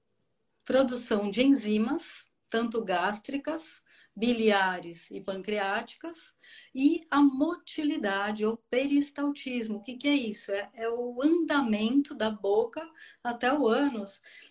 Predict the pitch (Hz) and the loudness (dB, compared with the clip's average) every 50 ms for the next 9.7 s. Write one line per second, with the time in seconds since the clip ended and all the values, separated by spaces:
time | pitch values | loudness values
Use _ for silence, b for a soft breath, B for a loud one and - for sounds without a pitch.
0 | B - 226 226 220 269 247 226 220 214 214 208 202 196 208 214 214 - 262 285 | B -6 -6 -4 -2 -2 -2 -2 0 -2 -2 -2 -4 -4 -4 -4 -4 -2 -2 -2
1 | 330 330 302 302 339 330 247 208 196 185 196 196 208 - 233 233 240 240 233 233 | -2 -2 -2 -4 -4 0 0 -2 0 0 -2 -2 -2 -2 -4 -4 0 0 0 0
2 | 254 277 294 330 320 320 302 294 294 - 294 285 - 302 294 277 277 285 285 277 | 2 4 4 2 2 0 -2 -4 -4 -6 -8 -4 -2 -2 0 2 4 4 4 4
3 | 285 285 - 277 262 247 247 302 370 370 - - - 311 285 269 262 262 240 247 | 2 4 4 2 2 4 2 2 2 2 -2 -4 2 2 4 4 4 0 0 -4
4 | 240 226 220 214 285 285 294 285 285 285 294 294 - - - _ 220 - - - | -6 -6 -2 4 6 8 8 10 10 8 8 6 2 -6 -10 _ -10 -8 -8 -14
5 | - _ B B B B B B B B - 214 196 214 240 247 226 226 - 220 | -20 _ B B B B B B B B -4 -2 -2 0 0 -2 -2 -2 -2 -4
6 | 196 190 - - - 240 220 220 - 196 190 196 214 254 294 294 285 285 277 285 | -4 -4 -4 -6 -4 -4 -4 -4 -4 -4 -2 0 2 2 2 2 2 4 4 4
7 | 285 285 - 277 269 - - - - 247 254 254 262 269 302 320 320 320 311 - | 4 2 -2 -6 -8 -8 -8 -4 -2 -2 -2 -2 0 0 2 2 2 0 -4 -6
8 | 294 285 277 302 285 233 196 196 190 185 202 - 220 240 285 320 320 - 311 277 | -6 -6 -2 -2 -2 0 -2 -4 -6 -8 -10 -4 0 0 0 0 -2 -6 -8 -10
9 | - - 226 220 262 330 349 330 294 269 269 269 269 - | -8 -6 -4 -2 0 0 0 0 0 0 -2 -2 -4 -6